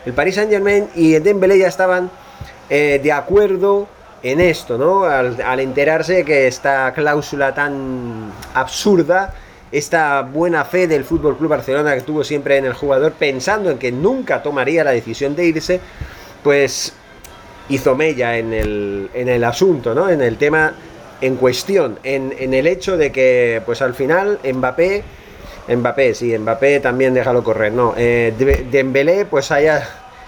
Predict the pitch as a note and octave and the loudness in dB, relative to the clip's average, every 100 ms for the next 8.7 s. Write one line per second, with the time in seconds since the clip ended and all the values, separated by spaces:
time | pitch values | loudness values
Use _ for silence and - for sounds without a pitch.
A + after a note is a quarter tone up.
0 | - - - C#3+ D3+ D3+ C#3+ D3+ D3 C#3 | -20 -8 -2 0 0 -2 -2 0 -2 0
1 | D3+ B2+ C#3+ C#3 B2 C3+ C#3 C#3 C3+ - | -2 0 -2 -4 -4 -2 0 0 -2 -2
2 | C3+ C#3+ - C#3 B2 C3+ C3 C3 C#3+ C#3+ | -2 -4 -6 -8 -4 0 0 0 -2 0
3 | D3 E3 F#3+ B2 A#2+ D#3 D#3 D#3+ A#3+ B3 | 0 2 0 0 -2 0 0 0 0 0
4 | - E3+ C#3 C3 B2 B2 A#2+ B2+ G#3 A3+ | 0 -2 0 -2 -4 -4 -2 -2 0 0
5 | G#3 - G#3 G#3+ G#3 - - - - B2 | -2 -6 -6 -6 -8 -12 -20 -20 -8 -4
6 | B2+ C#3+ F#3 - - - - - - - | -2 2 0 0 -8 -20 -18 -18 -18 -10
7 | A#2+ C#3+ F#3+ A#3+ D#3 A#2+ - D3+ A#2+ G#2 | -2 0 2 2 2 0 0 -2 -2 -4
8 | B2+ G#3 A3+ - A#2+ F3 | 0 2 0 -2 -2 -2